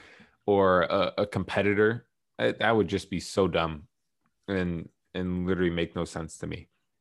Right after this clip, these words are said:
So, um, yeah, both, both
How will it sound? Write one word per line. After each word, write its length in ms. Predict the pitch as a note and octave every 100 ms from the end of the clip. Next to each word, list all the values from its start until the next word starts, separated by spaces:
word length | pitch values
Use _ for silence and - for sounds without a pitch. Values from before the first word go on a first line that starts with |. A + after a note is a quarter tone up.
| _ _ _ _ _ _ _ _ _ _ _
So, 340 | - A2 G2+
um, 480 | F#2+ G#2 G2 F#2 - _ _ _ _ -
yeah, 160 | B2+
both, 340 | F2 F3+ F#3+ -
both 360 | D3+ A2 -